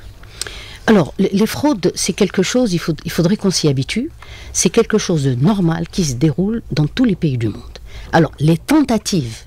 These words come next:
évidemment, de fuite, c'est ça qu'il va falloir, euh, absolument rendre caduc pour l'avenir. Et je pense que ce défi a été réussi. Maintenant,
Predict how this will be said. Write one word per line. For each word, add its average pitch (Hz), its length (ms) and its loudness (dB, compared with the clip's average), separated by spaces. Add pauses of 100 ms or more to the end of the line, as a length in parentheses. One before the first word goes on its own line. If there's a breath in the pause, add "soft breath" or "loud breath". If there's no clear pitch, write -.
(580)
évidemment, 127 480 -2 (760 loud breath)
de 135 360 2
fuite, - 500 0
c'est - 220 0
ça - 300 2 (280)
qu'il - 160 -10
va 143 160 -2
falloir, 151 600 0
euh, 123 60 -4 (600 loud breath)
absolument 165 960 0
rendre 139 640 0 (400)
caduc 139 300 0 (180)
pour - 140 -4
l'avenir. - 400 -6 (500 loud breath)
Et 151 80 6
je 180 140 4
pense 285 340 2
que - 140 -4
ce - 100 0
défi 185 480 0 (140)
a 247 100 4
été 208 220 2
réussi. 143 420 -2 (540 loud breath)
Maintenant, 330 480 4